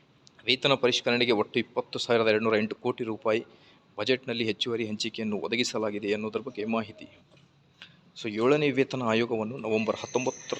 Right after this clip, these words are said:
ಎರಡು ಸಾವಿರದ ಇಪ್ಪತ್ತರಂದು ರಚಿಸಲಾಯಿತು. ಅದು ಈ ವರ್ಷದ ಮಾರ್ಚ್ ಇಪ್ಪತ್ನಾಲ್ಕರಂದು ತನ್ನ ವರದಿಯನ್ನು ಸಲ್ಲಿಸಿತು. ಎರಡು ಸಾವಿರದ ಇಪ್ಪತ್ಮೂರರ ಚುನಾವಣೆಯ ಪ್ರಣಾಳಿಕೆಯಲ್ಲಿ ಕಾಂಗ್ರೆಸ್ ಅಧಿಕಾರಕ್ಕೆ ಬಂದರೆ ಆಯೋಗದ ಶಿಫಾರಸುಗಳನ್ನು ಜಾರಿಗೊಳಿಸುವುದಾಗಿ ಹೇಳಿತ್ತು.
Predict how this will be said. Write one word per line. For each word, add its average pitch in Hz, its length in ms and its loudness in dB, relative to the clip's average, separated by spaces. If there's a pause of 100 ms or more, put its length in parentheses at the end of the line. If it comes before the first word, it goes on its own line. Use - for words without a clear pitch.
(100)
ಎರಡು 113 160 -2
ಸಾವಿರದ 120 160 -6
ಇಪ್ಪತ್ತರಂದು 107 540 -4
ರಚಿಸಲಾಯಿತು. 107 640 0 (420)
ಅದು 110 140 -2
ಈ 123 140 4
ವರ್ಷದ 135 280 0
ಮಾರ್ಚ್ 110 320 2
ಇಪ್ಪತ್ನಾಲ್ಕರಂದು 110 600 -2
ತನ್ನ 101 160 -4
ವರದಿಯನ್ನು 110 400 0
ಸಲ್ಲಿಸಿತು. 101 500 -6
ಎರಡು - 240 -10
ಸಾವಿರದ 104 200 -2
ಇಪ್ಪತ್ಮೂರರ 113 520 -6
ಚುನಾವಣೆಯ 117 420 -4
ಪ್ರಣಾಳಿಕೆಯಲ್ಲಿ 110 640 -6
ಕಾಂಗ್ರೆಸ್ 110 320 -2
ಅಧಿಕಾರಕ್ಕೆ 107 440 -6
ಬಂದರೆ 101 240 -6
ಆಯೋಗದ 110 380 0
ಶಿಫಾರಸುಗಳನ್ನು 113 640 -4
ಜಾರಿಗೊಳಿಸುವುದಾಗಿ 107 640 -2
ಹೇಳಿತ್ತು. 104 380 -6